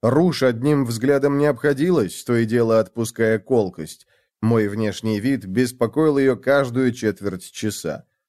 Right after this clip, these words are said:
Братья сами напоминали головорезов с дороги, а Амил причитал с самого утра. Не постеснялся и сейчас.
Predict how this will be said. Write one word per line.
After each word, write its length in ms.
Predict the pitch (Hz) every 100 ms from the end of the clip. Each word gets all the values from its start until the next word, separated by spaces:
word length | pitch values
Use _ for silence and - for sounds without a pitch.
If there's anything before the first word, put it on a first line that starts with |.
| _
Братья 520 | 117 165 233 196 208
сами 320 | 175 185 180 165
напоминали 520 | 135 143 139 135 120
головорезов 680 | 110 120 117 113 107 110 107
с 60 |
дороги, 420 | 113 175 202 165 147
а 220 | - 147
Амил 540 | - 156 190 226 202
причитал 640 | 175 165 156 156 185 175 139
с 60 |
самого 440 | - 143 139 127 120
утра. 460 | 110 92 82 73 _ _ _ -
Не 160 | 127
постеснялся 800 | 127 135 123 123 120 113 104 95
и 60 | 120
сейчас. 640 | 117 143 123 92 - -